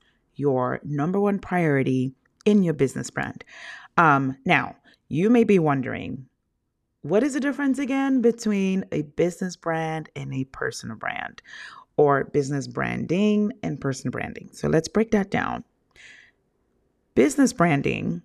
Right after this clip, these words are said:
a business brand is built around an identity that you create for your business. Now, this is around the work you do, your clients,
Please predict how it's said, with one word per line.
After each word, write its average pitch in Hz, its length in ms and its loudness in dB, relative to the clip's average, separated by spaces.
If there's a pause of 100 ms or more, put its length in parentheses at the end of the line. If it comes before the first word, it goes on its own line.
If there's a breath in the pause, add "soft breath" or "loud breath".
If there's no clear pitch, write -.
(140)
a 160 140 4
business 233 420 0
brand 139 640 -2
is 156 180 -2
built 160 440 2 (100)
around 151 560 -2
an 151 100 -2
identity 143 840 -2 (640 soft breath)
that 147 200 4
you 151 240 0
create 156 600 0
for 156 200 0
your 139 580 0 (160)
business. - 840 -4 (160)
Now, 139 160 -2 (100)
this 139 220 -4
is 143 160 -4
around 135 540 -2 (460 soft breath)
the 156 100 4
work 147 340 2
you 135 140 -2
do, 202 800 2
your 139 200 -6
clients, 190 1300 -4